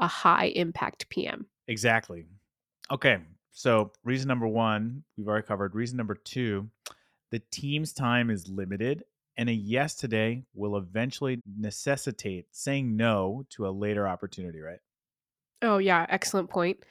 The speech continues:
Speaker 1: Like, what's the opportunity cost of, like, hastily saying yes? I mean, it could mean that your team doesn't have time to fulfill a pressing customer need, or it could mean turning down the opportunity to explore something that's, like, high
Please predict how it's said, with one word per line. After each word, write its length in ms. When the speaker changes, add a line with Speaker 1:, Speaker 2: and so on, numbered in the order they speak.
Speaker 1:
Like, 220
what's 260
the 220
opportunity 760
cost 580
of, 140
like, 180
hastily 560
saying 360
yes? 380
I 40
mean, 220
it 140
could 140
mean 280
that 160
your 160
team 340
doesn't 280
have 260
time 380
to 120
fulfill 720
a 80
pressing 460
customer 480
need, 560
or 360
it 140
could 160
mean 220
turning 440
down 440
the 140
opportunity 560
to 120
explore 480
something 340
that's, 220
like, 160
high 360